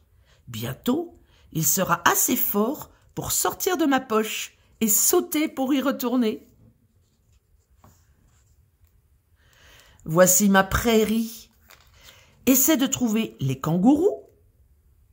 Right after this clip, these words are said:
les chiens sauvages, les lézards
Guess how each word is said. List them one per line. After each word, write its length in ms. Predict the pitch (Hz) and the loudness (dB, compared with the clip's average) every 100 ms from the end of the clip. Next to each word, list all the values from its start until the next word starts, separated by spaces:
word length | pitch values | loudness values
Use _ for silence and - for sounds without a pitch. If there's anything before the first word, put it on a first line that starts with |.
| _ _ _ _ _ _ _ _ _ _ _ _ _ _ _ _ - | _ _ _ _ _ _ _ _ _ _ _ _ _ _ _ _ -2
les 140 | 160 | 0
chiens 360 | - - 143 135 | 0 0 0 0
sauvages, 840 | - 185 190 196 220 277 - - _ _ _ _ _ _ - _ _ _ _ _ _ _ _ - - | 0 0 2 2 0 -4 -8 -16 _ _ _ _ _ _ -20 _ _ _ _ _ _ _ _ -20 -12
les 140 | 120 | -8
lézards 960 | 123 170 254 208 190 180 185 208 - | -2 2 4 6 6 6 4 0 -6